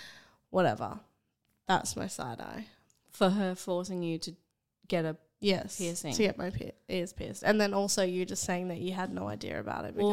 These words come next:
Speaker 1: I
Speaker 2: Well,
Speaker 1: thought you knew.
Speaker 2: really, this should be my side eye. My kids getting a piercing behind my back. I can't even get angry at Deja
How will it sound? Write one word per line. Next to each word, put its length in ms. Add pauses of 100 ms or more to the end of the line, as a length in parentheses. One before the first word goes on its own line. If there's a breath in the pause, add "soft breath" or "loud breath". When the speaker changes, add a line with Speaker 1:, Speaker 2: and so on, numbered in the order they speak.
Speaker 1:
I 20
Speaker 2:
Well, 80
Speaker 1:
thought 220
you 100
knew. 320
Speaker 2:
really, 340
this 220
should 160
be 120
my 340
side 360
eye. 320
My 220
kids 500
getting 520
a 80
piercing 560
behind 360
my 180 (120)
back. 460 (340 loud breath)
I 120
can't 320
even 200
get 220
angry 480
at 100
Deja 540